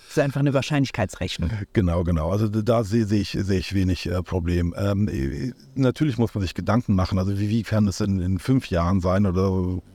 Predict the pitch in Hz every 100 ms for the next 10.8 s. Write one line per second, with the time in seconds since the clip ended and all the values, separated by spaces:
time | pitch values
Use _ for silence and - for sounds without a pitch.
0 | - - 92 85 92 85 85 85 - 87
1 | 90 95 92 92 101 - 104 - 92 90
2 | 113 127 101 90 101 90 92 82 95 110
3 | - 101 95 92 92 85 82 82 85 85
4 | - 78 - 80 90 80 76 78 69 -
5 | 69 71 - - - - - - 110 -
6 | - 131 135 120 113 107 95 98 _ _
7 | _ 156 135 123 - 110 107 110 95 107
8 | 113 120 110 131 120 117 - 104 95 92
9 | - 117 107 123 127 127 113 120 117 98
10 | 101 101 95 90 90 95 95